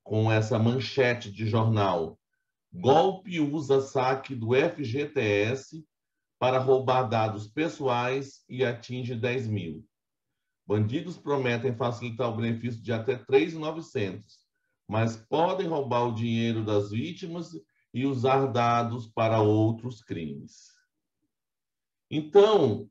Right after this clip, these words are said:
né, é, como, como é a pergunta, essa questão do crime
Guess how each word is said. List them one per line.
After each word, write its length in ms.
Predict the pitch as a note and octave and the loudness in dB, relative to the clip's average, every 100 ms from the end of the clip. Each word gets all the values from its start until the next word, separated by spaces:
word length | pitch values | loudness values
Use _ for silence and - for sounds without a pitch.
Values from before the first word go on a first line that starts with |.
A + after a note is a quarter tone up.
| - | -6
né, 540 | G2+ B2+ C#3+ G2+ G#2+ - _ _ - | 0 2 2 -2 -6 -18 _ _ -6
é, 1000 | G2 G#2 G2+ G2+ F#2+ F2+ F2 E2+ D#2 - _ _ _ _ _ | 0 2 4 2 0 -4 -4 -4 -6 -10 _ _ _ _ _
como, 420 | - G#2+ G#2 G#2+ | -4 0 0 0
como 360 | B2 A2+ A#2 A2+ | -2 0 2 2
é 160 | A#2+ | 2
a 60 | B2 | 2
pergunta, 1080 | A#2 G#2+ G2+ G#2+ A2+ D#3+ D#3+ - F2+ D#2 - _ _ _ _ _ _ _ _ - | 2 2 2 -2 -4 -4 -4 -2 -2 -2 -10 _ _ _ _ _ _ _ _ 2
essa 360 | D3 G#3+ G3+ | 4 4 2
questão 800 | F#3+ D3 - C#3 A2+ G#2+ F#2+ E2 - - _ | 2 2 2 2 2 2 0 -6 -14 -20 _
do 400 | E2+ F#2+ A#2 A2 | -10 -4 -2 0
crime 720 | C#3+ F#3+ G3 C#3 A2 F2 - | 0 0 0 0 0 -2 -10